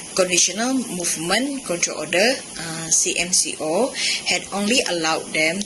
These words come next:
to open their business, but only on the time allocated by the government. For example, on twenty-four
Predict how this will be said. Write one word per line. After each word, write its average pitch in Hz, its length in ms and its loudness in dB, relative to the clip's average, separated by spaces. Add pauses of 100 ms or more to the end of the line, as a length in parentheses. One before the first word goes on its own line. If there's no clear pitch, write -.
to 196 160 -4
open 247 480 4
their 175 140 4
business, 160 640 2 (480)
but 262 160 4 (180)
only 202 380 2
on 165 220 -4
the 156 100 0 (160)
time 196 220 2 (100)
allocated 202 640 0
by 185 140 2
the 208 100 0
government. 220 480 0 (1400)
For 285 160 6
example, 185 640 0 (240)
on 190 400 0
twenty-four 247 480 2